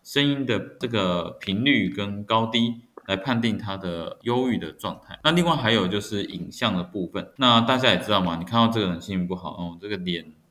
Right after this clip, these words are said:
看起来很臭，然后笑不出来，然后整个脸都不太好。那如果，呃，我们有一个持续关照的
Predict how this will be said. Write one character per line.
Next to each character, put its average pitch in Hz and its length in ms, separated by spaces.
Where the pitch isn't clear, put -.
看 101 180
起 92 100
来 85 80
很 78 160
臭， 87 480
然 87 140
后 95 380
笑 - 220
不 104 100
出 104 220
来， 85 300
然 87 160
后 95 300
整 82 200
个 82 280
脸 87 200
都 98 300
不 95 160
太 98 140
好。 - 340
那 104 440
如 120 100
果， 95 680
呃， 92 220
我 95 140
们 98 200
有 95 140
一 90 40
个 92 300
持 101 200
续 107 240
关 104 280
照 101 160
的 87 280